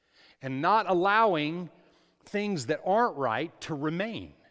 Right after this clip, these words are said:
Everybody's got stuff in their head, their lives, things that aren't totally right and we've put up and tolerated and all these kind of things.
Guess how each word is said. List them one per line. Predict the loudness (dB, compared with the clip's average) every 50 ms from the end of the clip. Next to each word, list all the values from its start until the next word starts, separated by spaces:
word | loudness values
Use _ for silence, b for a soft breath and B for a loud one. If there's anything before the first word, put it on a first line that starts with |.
| B B -4
Everybody's | -2 0 0 0 -2 -2 -4 -4 -6 -6
got | -8 -8 -6
stuff | -8 -12 -10 -6 -6 -6 -6 -6 -10
in | -12 -10
their | -10 -12
head, | -12 -10 -8 -6 -6 -6 -8
their | -10 -10
lives, | -10 -8 -6 -4 -4 -2 -4 -4 -6 -8 -14
things | -12 -10 -8 -8 -6 -8 -8 -10
that | -12 -16 -16 B B B B B
aren't | -6 -6 -6 -8
totally | -6 -6 -4 -4 -4 -4
right | -4 -2 -2 -2 0 0 -2 -4
and | -6 -8
we've | -10 -10 -10 -8
put | -6 -4 -2 -2
up | -2 -4 -6
and | -8 -14 -10
tolerated | -6 -4 -4 -4 -4 -4 -4 -6 -6 -6 -8
and | -6 -4
all | -4 -4
these | -6 -6 -10
kind | -8 -10 -8
of | -8
things. | -10 B